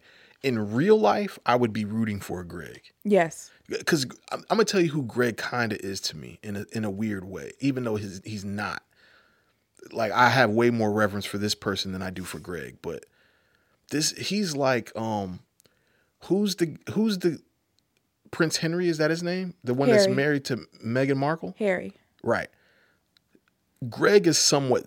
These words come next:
Speaker 1: that kid to me.
Speaker 2: Keep going. I think I can see how you got there, but keep going.
Speaker 1: Where it's like, it, yes and no, right? Because he, he, he comes from it and he's re-, re-,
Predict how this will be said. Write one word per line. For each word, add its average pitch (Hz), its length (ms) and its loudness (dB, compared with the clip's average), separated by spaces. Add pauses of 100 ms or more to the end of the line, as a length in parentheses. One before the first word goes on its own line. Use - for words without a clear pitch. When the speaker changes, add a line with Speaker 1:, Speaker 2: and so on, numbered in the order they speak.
Speaker 1:
that 101 240 -2
kid - 280 -10 (760)
to - 140 -8
me. 78 200 -16 (1200)
Speaker 2:
Keep 226 180 -2
going. 190 320 0
I 185 60 -2
think 190 200 -8
I 190 80 -6
can 196 160 -10
see 208 200 -6
how 208 120 -4
you 208 120 -4
got 208 160 -6
there, 202 100 -4
but 185 100 -10
keep 202 160 -10
going. 165 260 -6
Speaker 1:
Where 151 140 2
it's 147 260 -2
like, 135 560 -2 (1500)
it, - 240 -10 (520)
yes 160 340 2
and 117 140 4
no, 90 180 -4
right? 98 240 -6
Because 113 420 2
he, 135 260 -6 (120)
he, 160 240 -6 (120)
he 143 160 -4
comes 190 340 0
from 160 280 2
it 139 140 -2
and 131 140 -4
he's 135 240 -6
re-, 113 180 -2 (360)
re-, 113 180 -4